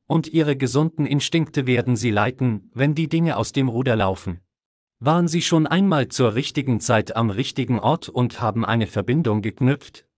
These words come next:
die sich als genau das herausstellte, was Sie brauchten? Heute könnte genau so ein glücklicher Zufall kommen, also bleiben Sie offen für die Möglichkeiten.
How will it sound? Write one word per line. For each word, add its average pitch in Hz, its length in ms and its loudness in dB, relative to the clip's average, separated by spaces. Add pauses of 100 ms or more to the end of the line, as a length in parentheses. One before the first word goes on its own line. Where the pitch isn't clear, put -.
die 180 100 -2
sich - 280 -2
als 135 240 -2
genau 135 340 2
das - 240 -4
herausstellte, 110 880 0 (100)
was 131 220 -4
Sie 175 120 -2
brauchten? 107 560 -2 (600)
Heute 175 320 2
könnte 156 320 0
genau 156 340 2
so 147 240 2
ein 127 220 0
glücklicher 139 500 -2
Zufall 131 460 0
kommen, 92 420 0 (140)
also 123 320 -2
bleiben 139 380 -2
Sie 143 160 0
offen 127 320 -2
für 123 160 -4
die 117 100 -6
Möglichkeiten. 104 800 -4